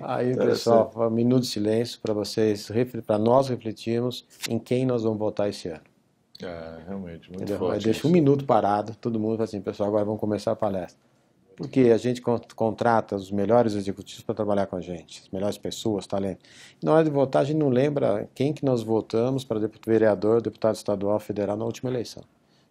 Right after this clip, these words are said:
Speaker 1: Então a gente tem que realmente, não é votar em puxador de voto, não é votar em sigla de partido, é votar na pessoa, realmente fazer uma coisa cirúrgica, analisar e fazer. E a gente tem que levar isso pra todo mundo.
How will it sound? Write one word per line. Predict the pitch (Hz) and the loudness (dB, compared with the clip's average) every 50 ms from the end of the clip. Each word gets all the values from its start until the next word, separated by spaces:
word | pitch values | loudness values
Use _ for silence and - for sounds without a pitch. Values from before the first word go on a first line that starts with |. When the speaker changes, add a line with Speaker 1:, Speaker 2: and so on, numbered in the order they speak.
| _ | _
Speaker 1:
Então | _ - - | _ -10 -6
a | |
gente | 131 127 131 - | -6 -6 -6 -2
tem | - 131 139 156 | 2 2 2 2
que | 156 160 - 123 | 2 0 -2 0
realmente, | 113 113 104 95 98 107 104 - - - | 0 0 0 0 -2 -2 -4 -4 -4 -2
não | 131 131 135 | 0 2 2
é | 135 131 117 104 110 104 - _ - - _ _ _ | 2 2 2 0 -4 -14 -18 _ -20 -20 _ _ _
votar | - 113 110 - - 107 104 | 2 2 2 4 2 2 2
em | 95 | 0
puxador | 101 - - 101 95 98 98 | -2 0 -2 0 2 2 0
de | 92 95 | 0 -2
voto, | 85 82 87 92 95 98 92 - - | -4 -2 -2 2 2 2 2 0 -2
não | 104 123 139 139 | -2 2 4 6
é | 139 139 | 6 6
votar | 120 117 110 104 - - 104 101 | 4 4 2 0 2 0 -2 -2
em | 98 | -2
sigla | - - 104 98 92 | -2 -4 -4 -4 -2
de | 92 92 | -4 -4
partido, | - - 87 85 - 110 113 | -4 -6 -6 -6 -4 -6 -6
é | 113 | -4
votar | 117 117 - - 117 117 | -4 -6 -4 -2 -2 -2
na | 113 | -2
pessoa, | 107 - - 110 - - - - - 104 95 90 90 104 - - 90 | -4 0 -2 -2 -2 -2 -8 -8 -6 -4 -4 -4 -4 -6 -10 -12 -14
realmente | 90 95 104 95 95 95 98 - | -10 -10 -8 -6 -8 -8 -8 -8
fazer | - 92 90 98 | -10 -8 -8 -8
uma | 92 | -6
coisa | - - 92 85 | -6 -6 -6 -6
cirúrgica, | - - - 95 92 101 107 107 107 110 117 113 - 117 117 _ _ _ _ _ _ _ | -6 -6 -6 -4 -4 -4 -4 -4 -2 -4 -4 -4 -6 -8 -8 _ _ _ _ _ _ _
analisar | - - 92 98 98 98 92 85 82 85 98 95 98 | -4 -2 0 0 0 0 -2 -4 -2 0 0 0 0
e | 95 | 0
fazer. | - - 98 92 87 82 82 - - | -2 -4 -6 -6 -6 -8 -12 -12 -10
E | - - 135 | -6 -4 -2
a | 139 | -2
gente | 156 156 | -2 -2
tem | - 180 180 | -4 -4 -2
que | 190 | 0
levar | 190 175 160 151 | 0 0 0 0
isso | 147 131 | -2 -4
pra | - 143 | -6 -8
todo | 131 - 139 131 | -6 -6 -4 -4
mundo. | 120 101 95 - | -4 -6 -8 -10